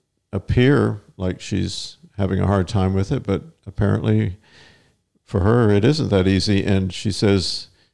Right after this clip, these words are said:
that maybe somehow that triggers these, this depression and anxiety that she suffered with. So she starts this tournament by announcing that she's not going to speak to the press whatsoever.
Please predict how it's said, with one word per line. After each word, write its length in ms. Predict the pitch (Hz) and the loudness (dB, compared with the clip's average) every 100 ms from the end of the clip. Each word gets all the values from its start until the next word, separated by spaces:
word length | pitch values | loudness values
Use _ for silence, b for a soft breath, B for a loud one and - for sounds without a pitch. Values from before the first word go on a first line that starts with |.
| _ | _
that 120 | 107 98 | -4 0
maybe 200 | 101 98 | 2 2
somehow 320 | - 98 104 | 2 2 4
that 200 | 95 - | 2 0
triggers 760 | - 156 123 98 95 95 - - _ _ _ 104 | -2 -2 0 0 0 -4 -8 -10 _ _ _ -6
these, 520 | 95 95 92 - 131 - - | -2 -2 -4 -8 -12 -12 -6
this 200 | 98 - | -6 -4
depression 460 | 107 107 - 95 | -2 0 0 -2
and 80 | 95 | -2
anxiety 380 | 92 98 113 120 | 0 0 0 0
that 140 | 92 | -2
she 160 | - 90 | -4 -4
suffered 400 | - 135 - 98 | 0 -2 0 0
with. 160 | 101 | 0
So 160 | - 101 | 0 -4
she 220 | - 98 | -2 -2
starts 640 | - - 117 120 - - | -2 -2 0 -2 -4 -12
this 340 | - 113 101 - | -8 -4 -4 -2
tournament 500 | 131 143 123 101 - b b b b b b b b - | 0 2 4 2 0 b b b b b b b b 0
by 160 | 107 | 4
announcing 1040 | 107 92 101 110 190 190 - 101 107 120 123 | 4 2 2 4 4 2 2 2 2 -4 -6
that 140 | 123 - | -4 -2
she's 320 | - 139 117 | 2 2 2
not 260 | 120 151 120 | 0 0 -2
going 300 | 107 107 101 | 0 2 0
to 640 | - 110 101 101 107 98 _ | 0 2 4 2 -2 -8 _
speak 340 | - - 113 - | -14 -2 0 0
to 80 | 113 | -2
the 100 | 107 | -4
press 480 | - 160 123 - - | -2 -4 -4 -8 -6
whatsoever. 640 | 113 - 123 120 165 107 | -4 -2 0 2 0 -4